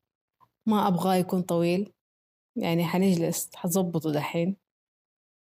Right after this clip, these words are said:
آه، إن شاء الله يعجبكم، ونشوفكم، ولا كيف حتشوفوني؟ ما حتشوفوني، تسمعوني <laughs> المرة الجاية. سلام.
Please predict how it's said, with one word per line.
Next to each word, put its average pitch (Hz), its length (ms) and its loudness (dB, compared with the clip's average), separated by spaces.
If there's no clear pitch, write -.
آه، 165 520 0
إن 170 60 0
شاء 170 160 0
الله 170 100 2
يعجبكم، 190 520 0
ونشوفكم، 196 920 0
ولا 156 380 0
كيف - 140 -4
حتشوفوني؟ 165 600 -2
ما 214 140 -2
حتشوفوني، 165 600 -4
تسمعوني 196 580 2
<laughs> - 240 -8
المرة 208 320 4
الجاية. 175 600 -2
سلام. 170 560 -2